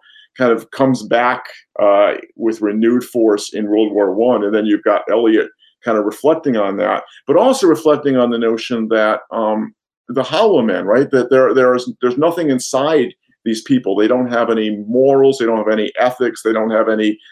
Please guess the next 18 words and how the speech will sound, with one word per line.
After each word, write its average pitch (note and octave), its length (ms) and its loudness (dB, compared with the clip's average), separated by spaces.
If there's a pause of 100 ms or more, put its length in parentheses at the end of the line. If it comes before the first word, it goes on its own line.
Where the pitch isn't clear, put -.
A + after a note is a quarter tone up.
(140)
principles. B2 800 -4 (280)
Uh, G2 340 2
and A2+ 180 0
that's F3 240 0
the, C#3 100 -2
one C3+ 220 2
of A#2 100 -2
the A2+ 160 0
things A2 300 -4
that - 140 -8
Kurtz B2+ 280 -2
is - 120 -16
kind G#2+ 160 -4
of G2 60 -10
struggling G#2+ 440 -4
with, - 180 -12
right? G2+ 160 -4
Kurt-, E3+ 280 -2